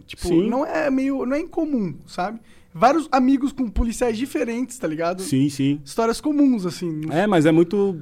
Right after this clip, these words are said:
Speaker 2: raro, ou muito raro não, muito normal acontecer isso. Tipo, já aconteceu dos caras me parar, pegar de chavador, uma quantidade muito alta de droga ali e tal, e guardar, mano. De, tipo, nem querer me autuar nem nada e guardar.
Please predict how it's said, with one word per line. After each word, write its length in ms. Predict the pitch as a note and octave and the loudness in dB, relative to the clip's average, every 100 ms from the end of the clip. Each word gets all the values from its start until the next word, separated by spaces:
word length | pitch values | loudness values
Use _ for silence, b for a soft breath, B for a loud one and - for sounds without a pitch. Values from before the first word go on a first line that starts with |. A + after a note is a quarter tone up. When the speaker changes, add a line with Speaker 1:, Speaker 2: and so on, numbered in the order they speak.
| C3 | -6
Speaker 2:
raro, 400 | A#2 D3 E3+ D3+ | 0 2 0 0
ou 100 | C#3 | 2
muito 180 | C#3+ C#3+ | 4 4
raro 200 | D3 D#3 | 2 2
não, 120 | D3 | 2
muito 260 | C3 C#3+ E3 | 2 2 4
normal 420 | F3 E3 C#3 D#3+ | 2 4 4 2
acontecer 380 | D#3 B2+ - B2 | 0 -2 0 -2
isso. 180 | A2+ A2+ - - | -2 -10 -14 -16
Tipo, 420 | - A#2 C#3+ B2 | -12 -4 0 0
já 140 | A2+ C3+ | 0 -2
aconteceu 320 | C#3+ G#3+ A3 | -2 -2 -2
dos 120 | D3+ | -4
caras 220 | - C#3+ C3+ | -4 -2 -2
me 80 | |
parar, 500 | C#3 D3 C#3+ C#3 F#3 - b b b b | 0 0 2 2 -2 -8 b b b b
pegar 240 | - D#3+ D3+ | -4 0 0
de 80 | |
chavador, 800 | D3 D3 D3+ D#3 D#3 D#3 C#3+ B2+ A#2 - - - - _ | 0 -2 -2 0 0 2 0 -2 -6 -14 -20 -20 -20 _
uma 140 | A2+ A#2 | -4 -2
quantidade 480 | C3+ C#3+ C3 C3 | -2 0 0 0
muito 360 | B2+ C#3+ E3 D3 | 0 -2 -2 2
alta 300 | C3+ C#3+ C3+ | 2 2 -2
de 120 | A#2+ | -6
droga 360 | A#2 B2 B2+ C3 | -4 -4 -2 -2
ali 200 | C3 C#3+ | -2 -4
e 40 | |
tal, 440 | C#3+ D3 D3+ G#3+ - - | -2 0 0 -2 -8 -8
e 80 | |
guardar, 460 | G#3 A#3+ A#3+ A3 C#4+ | 0 2 2 2 0
mano. 200 | G3 F#2 - - - - - _ - - - | -4 -8 -14 -20 -20 -20 -20 _ -20 -20 -16
De, 120 | C#3 | -10
tipo, 240 | D#3 F3 F#3 | -6 -2 0
nem 140 | F3+ | 0
querer 220 | G3 G3 | 0 0
me 80 | F#3+ | 0
autuar 340 | F3+ F3+ D#3+ F#3+ | -2 -2 -4 -4
nem 100 | G#3 | -6
nada 280 | E3+ F3+ | -4 -4
e 40 | G3 | -4
guardar. 420 | A3 C4 G#3 C#3 | -4 2 2 2